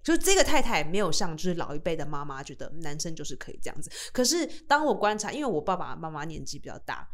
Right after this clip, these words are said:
然后我爸爸妈妈有时候也会这样子，呃，当然我妈妈会不爽，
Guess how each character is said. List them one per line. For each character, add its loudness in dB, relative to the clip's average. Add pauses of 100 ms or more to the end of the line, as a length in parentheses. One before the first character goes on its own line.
(180)
然 -2
后 4
我 0
爸 2
爸 -2
妈 0
妈 -4
有 0
时 0
候 0
也 -4
会 -6
这 -6
样 -10
子， -16 (200)
呃， -12
当 -2
然 2
我 -2
妈 -2
妈 0
会 0
不 -8
爽， -2